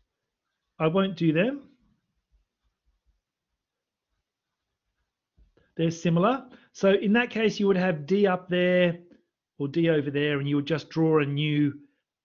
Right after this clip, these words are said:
uh, parallelogram, and, um, you would just, you know, have different, slightly different vectors here. Okay.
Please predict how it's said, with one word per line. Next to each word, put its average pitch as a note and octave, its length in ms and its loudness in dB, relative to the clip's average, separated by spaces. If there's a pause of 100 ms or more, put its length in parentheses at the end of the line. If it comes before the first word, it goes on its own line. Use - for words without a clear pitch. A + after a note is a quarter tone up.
(100)
uh, C#3 260 -8
parallelogram, C#3 920 -8 (340)
and, C3 540 -8 (120)
um, B2+ 460 -6 (240)
you C3 160 -8
would C3 80 -8
just, C3 300 -12
you C#3+ 80 -10
know, B2+ 80 -12
have B2+ 320 -8
different, C#3+ 320 -14
slightly D#3 280 -6
different C3 300 -12
vectors B2+ 400 -10
here. C3 240 -12 (960)
Okay. C3+ 220 -10